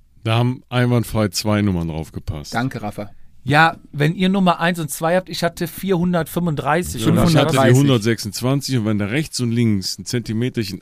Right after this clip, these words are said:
Speaker 1: abschneidest
Speaker 2: Bis
Speaker 1: oder
Speaker 2: zu dem
Speaker 1: umklappst,
Speaker 2: Schaumstoff. Bis zu dem
Speaker 1: ja,
Speaker 2: Schaumstoff.
Speaker 1: dann passen da zwei Nummern
Speaker 2: Mhm.
Speaker 1: auf.
Speaker 2: Ast rein.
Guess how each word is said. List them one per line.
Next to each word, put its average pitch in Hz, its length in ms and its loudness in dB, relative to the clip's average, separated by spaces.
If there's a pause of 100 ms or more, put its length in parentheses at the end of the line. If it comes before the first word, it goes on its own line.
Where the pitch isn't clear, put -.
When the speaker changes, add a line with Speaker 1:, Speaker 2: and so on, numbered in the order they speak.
Speaker 1:
abschneidest 87 840 -6
Speaker 2:
Bis 226 100 0
Speaker 1:
oder 104 120 -4
Speaker 2:
zu - 80 -4
dem 165 100 6
Speaker 1:
umklappst, 180 320 4
Speaker 2:
Schaumstoff. - 440 0
Bis 233 140 -6
zu - 80 -10
dem 185 100 -8
Speaker 1:
ja, 170 40 -12
Speaker 2:
Schaumstoff. 127 480 -2 (240)
Speaker 1:
dann 90 80 -14
passen 123 320 -4
da 104 160 -6
zwei 117 280 -4
Nummern 185 300 2
Speaker 2:
Mhm. - 120 0
Speaker 1:
auf. - 160 -8
Speaker 2:
Ast - 260 -6
rein. 113 240 -10